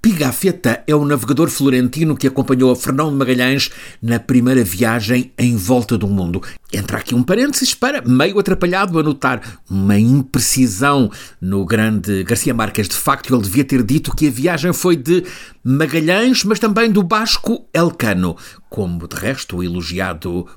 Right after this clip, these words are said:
Pigafetta também narra. Acrescenta então com precisão Garcia Marques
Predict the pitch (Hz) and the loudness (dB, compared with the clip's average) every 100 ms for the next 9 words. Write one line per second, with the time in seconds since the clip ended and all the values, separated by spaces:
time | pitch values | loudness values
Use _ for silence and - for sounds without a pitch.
0 | - - 117 104 - 113 - 104 95 - | -6 -2 0 -2 0 -2 0 -4 -4 -6
1 | 101 95 95 85 - - 151 - - - | -4 0 0 -2 -4 -10 -12 -18 -18 -16
2 | - 170 - - 175 151 151 139 139 127 | -8 -6 -2 -2 -2 -2 -4 -4 -2 -2
3 | - 131 101 123 117 123 - 123 117 123 | -2 -2 0 0 2 0 0 0 0 -4
4 | - 120 - | -4 -6 -6